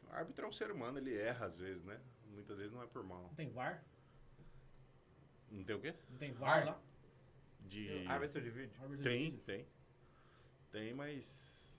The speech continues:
Speaker 1: muitas vezes o árbitro de vídeo também
Speaker 4: Igual,
Speaker 1: é que
Speaker 4: igual
Speaker 1: são
Speaker 4: no
Speaker 1: várias
Speaker 4: futebol.
Speaker 1: lutas, né? E o árbitro de vídeo é,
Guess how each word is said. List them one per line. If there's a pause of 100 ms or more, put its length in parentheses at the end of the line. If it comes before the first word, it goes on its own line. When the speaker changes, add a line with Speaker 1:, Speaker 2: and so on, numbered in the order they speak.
(360)
Speaker 1:
muitas
vezes
o
árbitro
de
vídeo
também (220)
Speaker 4:
Igual,
Speaker 1:
é
que
Speaker 4:
igual
Speaker 1:
são
Speaker 4:
no
Speaker 1:
várias
Speaker 4:
futebol.
Speaker 1:
lutas,
né?
E
o
árbitro
de
vídeo
é,